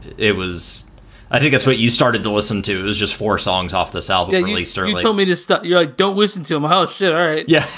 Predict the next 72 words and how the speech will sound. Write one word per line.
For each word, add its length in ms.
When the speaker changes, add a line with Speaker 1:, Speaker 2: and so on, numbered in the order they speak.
Speaker 2:
That's 180
Speaker 1:
<laughs> 140
don't 220
do 240
it. 300
<laughs> 840
Speaker 2:
I 80
was, 120
I 200
started 260
that 160
first 220
song. 220
I'm 60
like, 160
"I'm 200
digging 220
it." 20
He's 140
like, 200
"Wait, 260
you 80
listen 280
to 80
him?" 60
I'm 60
like, 160
"Yeah." 140
He's 120
like, 120
"Stop." 500
I'm 80
like, 180
"Okay." 380
Speaker 1:
Yeah, 320
that 120
was 200
the 80
reason 300
I 80
held 240
off 180
on 120
telling 300
you 60
so 240
long, 180
'cause 120
I 40
knew 120
you'd 220
start 240
to 100
listen 300
to 200
it. 180
You 80
gotta 180
listen 220
to 80
Speaker 2:
Wow. 60
Speaker 1:
it 40
as 100
the 80
whole 180
package. 640
<laughs> 40
Speaker 2:
Yeah, 100
Speaker 1:
And 100
Speaker 2:
I 80
Speaker 1:
then, 80
Speaker 2:
did. 240